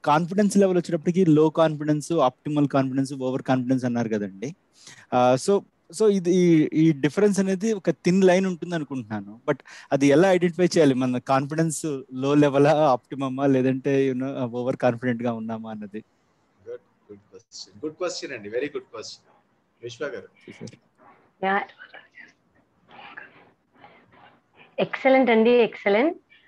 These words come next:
Speaker 3: మనకి ఏంటంటే మనలో అసలు మనకి confidence ఉందా, lower confidence ఉందా, లేకపోతే ఓవర్ confidence ఉందా, optimal గా ఉందా అనేది మనకి ఏ విధంగా తెలుస్తుంది? మీకే అర్థమైపోతూ ఉంటుంది. example చెప్పాలంటే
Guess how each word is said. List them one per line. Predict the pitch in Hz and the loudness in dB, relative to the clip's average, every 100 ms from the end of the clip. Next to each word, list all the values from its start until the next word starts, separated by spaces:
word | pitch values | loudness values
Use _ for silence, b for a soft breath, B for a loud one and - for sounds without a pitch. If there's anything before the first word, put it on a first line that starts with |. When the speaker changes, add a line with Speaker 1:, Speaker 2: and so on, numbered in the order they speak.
| b - | b -2
Speaker 3:
మనకి | 233 247 247 | 0 2 2
ఏంటంటే | 254 302 294 | 2 2 2
మనలో | 320 240 254 311 349 330 - _ _ - | 2 0 2 2 2 2 -4 _ _ -16
అసలు | 233 277 | -10 -4
మనకి | 277 262 254 311 302 | -2 -2 -4 -8 -6
confidence | 226 233 254 302 349 294 | -6 -6 -6 -4 -4 -4
ఉందా, | 254 220 208 208 _ 214 | -4 -4 -6 -8 _ -12
lower | 196 214 247 | -10 -8 -8
confidence | 247 226 220 220 202 208 | -10 -12 -10 -10 -10 -8
ఉందా, | 190 190 190 _ b b b 196 | -8 -8 -12 _ b b b -8
లేకపోతే | 202 190 208 208 | -6 -4 -4 -2
ఓవర్ | - 190 220 | -2 0 -2
confidence | 240 220 208 185 214 214 196 | -2 -4 -4 -4 -6 -6 -8
ఉందా, | 185 185 | -6 -8
optimal | - - - 240 233 | -10 -14 -6 -2 0
గా | 240 | 0
ఉందా | 220 196 202 | 0 -4 -6
అనేది | 202 196 131 b b b - | -6 -8 -10 b b b -4
మనకి | 202 208 233 | -2 -2 2
ఏ | 226 208 | 4 4
విధంగా | 220 240 240 | 4 2 0
తెలుస్తుంది? | 240 185 175 - 175 160 165 b b b - | 0 -2 -4 -6 -6 -4 -8 b b b 2
మీకే | 302 330 | 2 6
అర్థమైపోతూ | 349 220 233 233 226 226 208 | 4 4 2 4 2 2 0
ఉంటుంది. | 175 175 175 | 0 -4 -4
example | 180 170 226 214 190 | -6 -4 -2 -4 -8
చెప్పాలంటే | 208 - 196 190 185 | -10 -6 -6 -6 -8